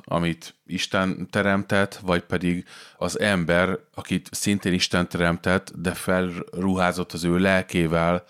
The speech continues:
ér-e többet, és hogy a mai világban sokan mondják azt, hogy a, az ember másodlagos, és a, a környezet, a természet, az állatok, a növények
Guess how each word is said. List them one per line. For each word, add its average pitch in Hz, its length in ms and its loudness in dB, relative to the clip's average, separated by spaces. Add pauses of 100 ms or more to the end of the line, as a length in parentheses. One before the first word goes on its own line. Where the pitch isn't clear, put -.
(520)
ér-e 87 720 0
többet, 87 560 0 (440)
és 92 260 0
hogy 85 320 0 (360)
a 87 360 4 (140)
mai 107 320 4
világban 98 600 4 (500)
sokan 98 400 0
mondják 92 360 2
azt, 95 200 0
hogy 90 180 4
a, 90 160 6
az 95 120 -2
ember 92 320 4
másodlagos, 90 1200 2
és - 220 -2
a, 87 260 4
a - 300 -4
környezet, 92 680 2
a 69 140 -4
természet, 90 920 0 (200)
az 82 200 -4
állatok, 95 600 2
a 85 40 0
növények 101 680 2